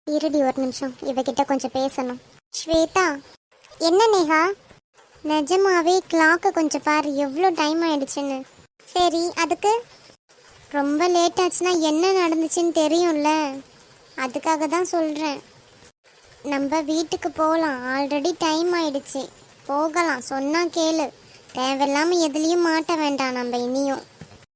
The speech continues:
ம், சரி, சரி, ஓகே. இனி ஒரே ஒரு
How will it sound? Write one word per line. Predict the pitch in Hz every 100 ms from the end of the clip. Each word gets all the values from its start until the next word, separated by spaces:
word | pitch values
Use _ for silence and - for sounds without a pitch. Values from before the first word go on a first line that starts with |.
| _ 277
ம், | 339 339 339 339 339 339 339 339 349 370 - - - - - - -
சரி, | 339 330 339 - - - - - 349
சரி, | 330 311 311 320
ஓகே. | 320 339 - - - - - - - - - - 339
இனி | 381 370 330 302 320
ஒரே | 330 349
ஒரு | 349